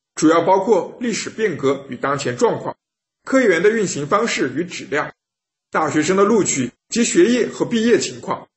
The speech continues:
继续培养项目、学校管理、校园文化和社会活动项目等。特别是继俄罗斯高等教育加入博洛尼亚宣言之后，为了和国际接轨，相关的认证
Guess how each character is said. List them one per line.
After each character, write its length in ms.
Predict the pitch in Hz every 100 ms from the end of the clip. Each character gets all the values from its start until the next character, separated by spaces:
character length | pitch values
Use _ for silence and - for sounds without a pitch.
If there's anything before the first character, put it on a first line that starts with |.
| _ _ _ _ _ -
继 160 | 202
续 160 | 180 175
培 220 | 147 135
养 180 | 170 -
项 280 | - 202 139
目、 60 | - _ _
学 140 | - 190
校 160 | 262
管 260 | 220 151 190
理、 180 | 226 135 _ _ _
校 200 | - 269
园 160 | 226 240
文 160 | 185
化 280 | 185 226 180
和 120 | -
社 160 | 139 240
会 140 | 180
活 220 | - 131 139
动 140 | 214
项 200 | - 135
目 80 | 113
等。 160 | 101 - _ _ _ _ _ _ _ _ _
特 180 | - 254
别 180 | 151 147
是 160 | 226
继 160 | - 185
俄 140 | 151
罗 100 | 160
斯 120 | 165
高 220 | - 220 240
等 180 | 143
教 240 | - 139 120
育 100 | 110 - _
加 180 | 165 160
入 180 | 170 156
博 160 | 131
洛 160 | 156 185
尼 120 | 117
亚 160 | 156 151
宣 180 | 208
言 160 | 180 127
之 120 | 220
后， 380 | 208 170 - - _ _ _ _ _ _
为 160 | 277 254
了 80 | -
和 160 | 202
国 200 | 202 139
际 160 | - 240
接 200 | - -
轨， 180 | 131 - _ _ _ -
相 220 | - 226
关 120 | 247
的 100 | 233
认 220 | 226 233
证 160 | 160